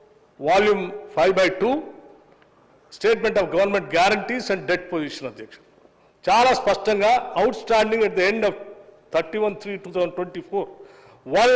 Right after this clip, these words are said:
lakh twenty thousand nine hundred forty-four crores. అట్లాగే దాని పక్కనే tentative risk weighted outstanding guarantee account as is గా one lakh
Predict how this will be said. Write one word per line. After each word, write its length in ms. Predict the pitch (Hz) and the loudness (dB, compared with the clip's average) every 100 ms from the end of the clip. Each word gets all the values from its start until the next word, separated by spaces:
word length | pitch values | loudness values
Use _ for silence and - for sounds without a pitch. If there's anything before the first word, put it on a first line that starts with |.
| 247 | 6
lakh 200 | 240 233 196 | 4 2 -2
twenty 300 | 220 220 240 - | -2 -2 -4 0
thousand 320 | 196 196 208 208 | 2 2 2 0
nine 140 | 185 190 | 2 2
hundred 180 | 190 180 170 | 0 0 -2
forty-four 420 | 165 180 - 165 - | -2 -6 -4 -4 -2
crores. 280 | 190 180 - - - - - _ _ _ _ _ _ - | 0 0 0 -8 -20 -20 -20 _ _ _ _ _ _ -4
అట్లాగే 280 | 165 240 254 240 | -2 2 4 4
దాని 120 | 240 233 | 2 0
పక్కనే 340 | 220 254 247 196 - - | -2 0 0 0 -6 -6
tentative 400 | 196 214 208 240 208 | -4 -4 0 2 2
risk 200 | 220 - 214 | 0 -2 0
weighted 280 | 214 214 196 | 0 0 0
outstanding 460 | 196 196 208 208 196 180 | 0 0 0 0 0 2
guarantee 380 | 185 185 185 170 | 2 2 0 -2
account 320 | 175 208 156 - - - - _ _ _ - 226 | 0 0 0 -6 -18 -20 -20 _ _ _ 2 4
as 200 | 247 247 | 4 0
is 80 | 226 233 | 0 2
గా 60 | 214 | 4
one 120 | 226 226 | 6 6
lakh 160 | 226 | 4